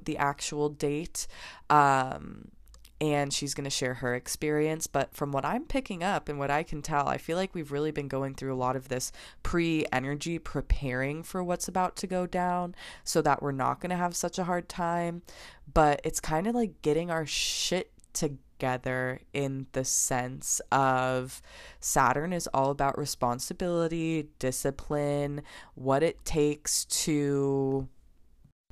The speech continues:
really make our dream a reality. What do we have to do right now that we might not want to do that's gonna set us up for success in the future?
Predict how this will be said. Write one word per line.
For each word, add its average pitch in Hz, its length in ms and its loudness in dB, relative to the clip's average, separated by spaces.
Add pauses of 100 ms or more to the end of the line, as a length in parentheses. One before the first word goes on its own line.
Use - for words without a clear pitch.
(320)
really 156 640 -2 (100)
make 131 480 -4
our 165 160 0
dream 135 580 -2
a 151 80 -4
reality. 151 840 -2
What 143 500 0
do 180 140 -2
we 185 140 0
have 143 400 -2
to 160 100 -6
do 156 380 -4 (100)
right 131 380 0
now 147 480 0
that 143 180 0
we 143 100 -4
might 139 300 -2
not 135 260 0
want 135 380 -2
to - 100 -6
do 131 380 -2 (320)
that's 151 220 4
gonna 156 240 2
set 147 200 4
us 151 160 0
up 143 200 0
for 147 80 -2
success 135 520 0
in 135 60 -4
the 127 100 -4
future? - 640 -6